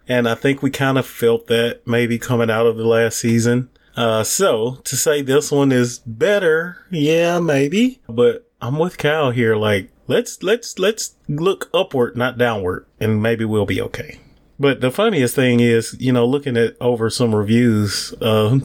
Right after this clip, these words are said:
past day or so, I'm seeing a lot of descriptions like funniest,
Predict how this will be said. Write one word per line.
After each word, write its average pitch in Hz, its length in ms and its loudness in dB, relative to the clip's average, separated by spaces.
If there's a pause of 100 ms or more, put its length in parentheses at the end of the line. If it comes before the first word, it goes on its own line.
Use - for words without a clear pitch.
past 123 480 -2
day 101 240 0
or 92 80 -4
so, 101 360 0 (520)
I'm 120 160 -4
seeing 147 400 0
a 120 40 2
lot 123 300 2
of 110 340 -2
descriptions 113 1000 -2
like 101 400 -2
funniest, 139 920 -2